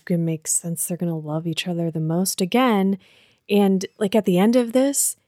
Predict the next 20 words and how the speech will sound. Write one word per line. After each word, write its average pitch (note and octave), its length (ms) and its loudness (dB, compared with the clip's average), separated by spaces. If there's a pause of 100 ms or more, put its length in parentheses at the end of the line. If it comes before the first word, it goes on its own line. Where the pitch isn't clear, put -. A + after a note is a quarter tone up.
(180)
yeah, F3 380 4 (120)
that's F3+ 300 0
basically E3+ 840 -2 (360)
explained E3+ 460 -2
to - 140 -8
us D#3 240 -6
that D#3+ 100 -10
that D#3 160 -4
is D#3+ 140 -4
why D#3 120 -4
this - 220 -10
is E3 120 -8
happening. D#3+ 500 -8 (200)
But G4+ 120 6
it C#4 120 4
sucks, - 540 -4 (320)
as D4+ 140 -4
Bill A3 340 2
cheats G#3 400 -4
on G3 380 0